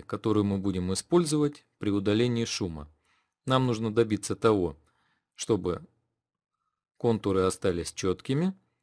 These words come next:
а на площадях, таких как небо и различные плоские детали, шум исчез. Давайте попробуем создать маску.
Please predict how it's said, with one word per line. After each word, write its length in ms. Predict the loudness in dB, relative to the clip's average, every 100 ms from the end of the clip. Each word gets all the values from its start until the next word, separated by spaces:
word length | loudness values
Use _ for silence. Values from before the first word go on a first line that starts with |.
| _ _
а 140 | -4
на 100 | -4
площадях, 800 | -2 -2 -2 -4 2 4 4 0 _ _ _ _ _ _ _ _ _ _ _ _ -12
таких 320 | -10 -8 -4
как 240 | -4 -4
небо 520 | -4 2 4 4 0 -2 _ _ _ -8
и 100 | -2
различные 580 | -2 -2 -4 -2 -4
плоские 480 | -2 0 0 0 -4
детали, 520 | -4 -4 0 0 -2 -10 _ _ _ _ _
шум 320 | -4 0 0
исчез. 500 | -2 -2 -2 -2 -6 _ _ _ _ _ _ _ _ _ _ _ _
Давайте 320 | 2 4 2
попробуем 560 | -2 0 2 2 2 0
создать 440 | -2 0 0 0
маску. 500 | -2 -2 -4 -8 -16